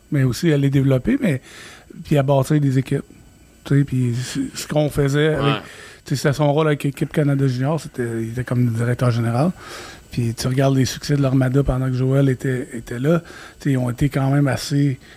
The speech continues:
Speaker 1: constants. Oui, il y a eu des années, il fallait que... puis c'est normal, Junior, où faut, faut que tu
Speaker 2: Ben ouais.
Speaker 1: t'aies une baisse pour. Mais,
Speaker 2: Mais
Speaker 1: euh,
Speaker 2: n'avez-vous parlé, genre, « Hey man, on fait un duo, on continue ensemble » ?
Speaker 1: Ouais, mais c'est, après ça, c'est des opportunités. Tu sais, euh, un,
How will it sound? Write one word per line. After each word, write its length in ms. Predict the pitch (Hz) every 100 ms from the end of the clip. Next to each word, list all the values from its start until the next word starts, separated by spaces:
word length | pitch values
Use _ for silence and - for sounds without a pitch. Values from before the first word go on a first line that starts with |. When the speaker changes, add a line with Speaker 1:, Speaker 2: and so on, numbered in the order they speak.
| -
Speaker 1:
constants. 460 | - 127 - - 135
Oui, 200 | 151 139
il 40 |
y 40 | 139
a 60 |
eu 80 | 131
des 260 | 131 139 131
années, 160 | 127 143
il 60 |
fallait 240 | 135 131 131
que... 60 | - - - - -
puis 80 | 117
c'est 120 | 127
normal, 340 | 131 127 135
Junior, 300 | 131 123 143 131
où 80 | 143
faut, 200 | - 151
faut 220 | - -
que 80 | 127
tu 300 | - 127 117 - -
Speaker 2:
Ben 120 | 92
ouais. 120 | 110 87 - - -
Speaker 1:
t'aies 120 | 139
une 160 | 135 135
baisse 420 | 135 151 175 -
pour. 380 | 160 143 135 117 - - - - -
Mais, 140 | 143 143
Speaker 2:
Mais 60 |
Speaker 1:
euh, 20 | 139
Speaker 2:
n'avez-vous 300 | 139 202 170
parlé, 300 | 175 170 226
genre, « 300 | 160 170 160
Hey 120 | 117 110
man, 180 | 120
on 120 | 98 87
fait 140 | 127
un 80 | 123
duo, 320 | 95 95 113
on 80 | 104
continue 400 | 98 95 - 98
ensemble » ? 400 | 92 87 95 87 80
Speaker 1:
Ouais, 180 | 139 170
mais 220 | 120 113
c'est, 120 | 151
après 180 | 120 107
ça, 120 | 180
c'est 120 | 147
des 100 | 123
opportunités. 680 | 123 - - 139 113 151 165 - - - - - - -
Tu 220 | - 156
sais, 40 | 131
euh, 240 | 120 120 - - - _ _ _ _ _ _ -
un, 540 | 143 131 135 131 127